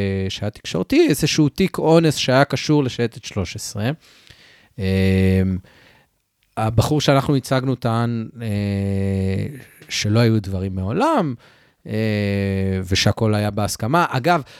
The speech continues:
עוד איזשהו מיתוס שצריך לשבור על תיקי אונס. תשעים אחוז מהתיקי אונס אם לא יותר,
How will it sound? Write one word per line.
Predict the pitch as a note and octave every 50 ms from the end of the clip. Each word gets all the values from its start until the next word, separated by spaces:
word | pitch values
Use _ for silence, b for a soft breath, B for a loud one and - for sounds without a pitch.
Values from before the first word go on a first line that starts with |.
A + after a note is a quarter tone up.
| B B
עוד | - C3 D3+ D#3+ F3
איזשהו | E3 D#3 D#3+ D3 - - D#3 C#3+
מיתוס | C3+ C#3+ D3+ - F#3 D#3+
שצריך | - - B2+ - - D3 C#3 -
לשבור | C3+ F#2+ A2 G#2 C#3+ C#3+
על | D3 B2
תיקי | - A2+ - - C3
אונס. | A#2+ A#2+ A#2+ A#2 A2+ G#2+ - - - b b b b b b b _
תשעים | - C3 - - D#3 D#3+ E3+
אחוז | E3 - F#3 E3+ -
מהתיקי | E3+ D#3+ D3 - D3 - - C#3
אונס | C3+ B2+ B2+ C3+ D3+ D#3 F3 E3+ - - - - _ _ _ _ _ _ _ _ _ _ _ _ _ _ _ _ - - - _ _ _ _ _ _ _ _ _ _ _ _ _ _ _ -
אם | A2 G#2 G2
לא | G#2 A#2
יותר, | B2 A2+ G2+ - - A#2 B2+ C3+ C#3+ D#3 D#3+